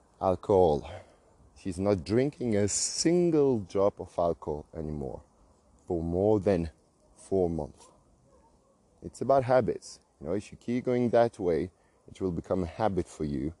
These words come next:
to not drink any drop of alcohol. And if you feel better that way, keep it up. Keep it up, keep it up, keep it up. That's the most important. That's the most important. Um, and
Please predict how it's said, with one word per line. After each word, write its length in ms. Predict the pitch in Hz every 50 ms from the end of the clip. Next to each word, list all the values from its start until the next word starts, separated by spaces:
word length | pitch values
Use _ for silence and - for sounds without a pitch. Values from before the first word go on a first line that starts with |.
| _ _ _ _ _ _ _ _ _ _ _ _ - - -
to 500 | 95 92 87 90 92 95 90 85 87 87 - - _ _ _ _ _ _ _ _ _ _ _ _ _ _ _ - - - - -
not 300 | 95 101 95 87 78 -
drink 320 | 90 85 82 80 78 - _ _ _ _ _ _ _ _ _ _ _ _ -
any 180 | 87 87 85
drop 220 | 76 82 85 - -
of 100 | 76 -
alcohol. 480 | 78 71 69 - - - - 90 80
And 160 | 69 78 85 87
if 160 | 85 - -
you 60 | 101
feel 240 | - - 104 101 95
better 420 | 90 78 95 92 98 101 131 139
that 260 | 131 139 139 147 -
way, 320 | - 123 123 139 139 143 131 _ _ _ _ _ _ _ _ _ _ _ _ _ _ _ _ _ _ - - -
keep 200 | - 85 - 76
it 100 | 73 -
up. 180 | - - _ _ - _ _ _ _ _ -
Keep 220 | - 101 101 - 98
it 60 | 92
up, 100 | 90 - _ -
keep 140 | - 90 -
it 80 | 90 87
up, 120 | 85 - _ _
keep 160 | - 92 - 87
it 80 | 76
up. 80 | 78 67 65 -
That's 280 | 104 98 92 - -
the 140 | - 78 82 80
most 320 | 82 78 80 - - - _ -
important. 720 | 80 80 78 - - - 92 80 71 64 - - - 71 69
That's 220 | 76 69 65 -
the 80 | - 73
most 160 | 71 65 -
important. 500 | - 64 - - 76 - - - 53 - _ _ - - _ _ _ _ _ _ _ - -
Um, 280 | 98 95 92 92 90 - - -
and 400 | 92 90 87 87 90 90 85